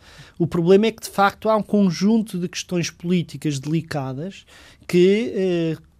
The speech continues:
ameaçam sempre descarrilar e criar tensões agravadas que possam levar a mo-, movimentos repentinos,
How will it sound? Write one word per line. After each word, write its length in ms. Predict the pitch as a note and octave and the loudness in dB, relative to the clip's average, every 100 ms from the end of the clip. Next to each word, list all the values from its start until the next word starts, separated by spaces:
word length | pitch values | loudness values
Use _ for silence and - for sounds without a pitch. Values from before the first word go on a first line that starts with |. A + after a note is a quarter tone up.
| _ - - | _ -14 0
ameaçam 720 | F#3 F3+ F#3 F#3+ - - G#3+ | 2 4 4 4 2 0 0
sempre 920 | - - G3+ G#3 G#3+ - G#3 A3 A#3 | 2 4 4 2 0 -4 -4 -4 -4
descarrilar 880 | - - G#3 G3 G3 F3+ F3+ G3 G3+ | -6 -2 -2 0 0 2 4 6 4
e 80 | F#3 | 2
criar 540 | - E3 E3 F3+ F#3 | -2 -2 2 4 2
tensões 640 | - F3+ E3+ - F#3+ F#3 E3 | 0 -2 -2 -2 0 0 2
agravadas 840 | F3 F3 D#3 E3+ E3+ E3+ F#3+ F#3 - | 0 -2 0 2 2 0 -2 -6 -10
que 120 | - | -10
possam 460 | - F3+ - F#3 | -4 -4 -4 -4
levar 400 | F3+ D#3 E3 F3 | -4 -2 0 0
a 240 | F#3 E3+ D#3+ C#3+ | -2 -4 -8 -10
mo-, 240 | D3 D3 | -10 -8
movimentos 480 | C#3+ D#3+ D3 D3+ - | -4 -4 -4 -6 -6
repentinos, 880 | - - F3+ - F#3 F3+ D#3 C#3+ | -6 -2 -2 -2 -2 -2 -2 -6